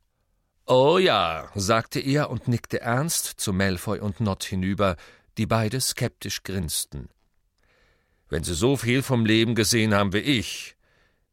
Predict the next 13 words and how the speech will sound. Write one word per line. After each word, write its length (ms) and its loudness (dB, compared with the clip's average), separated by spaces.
werden 240 2
Sie 160 0
die 100 0
Macht 460 -2
besessener 540 2
Liebe 280 4
nicht 720 -2
unterschätzen. 920 2
Und 320 4
nun", 640 4
fuhr 360 -6
Slughorn 480 -4
fort, 440 0